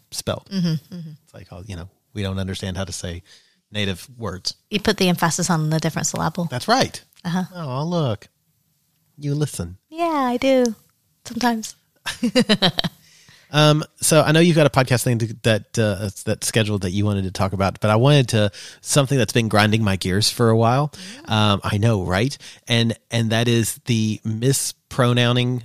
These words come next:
Speaker 1: of people. Once
Speaker 2: Okay.
Speaker 1: people ask, you know, ask you to use a different pronoun,
Speaker 2: Mm-hmm.
Speaker 1: or they're using the they, their pronoun,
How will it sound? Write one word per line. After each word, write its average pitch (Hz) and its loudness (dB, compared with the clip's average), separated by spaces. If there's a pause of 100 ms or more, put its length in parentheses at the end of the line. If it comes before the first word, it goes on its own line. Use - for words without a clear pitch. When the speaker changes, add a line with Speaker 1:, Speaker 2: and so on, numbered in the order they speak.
Speaker 1:
of 120 -4
people. 156 0 (260)
Once 117 0
Speaker 2:
Okay. 202 0
Speaker 1:
people 110 -2 (220)
ask, 98 -8
you 98 -2
know, 87 -4
ask 113 -4
you 104 -4
to - -8
use 95 -2
a 98 -8
different - -12
pronoun, 139 4
Speaker 2:
Mm-hmm. 185 -4
Speaker 1:
or 107 0
they're 110 -2
using 95 -6
the 95 -2
they, 98 0
their 107 4
pronoun, 101 0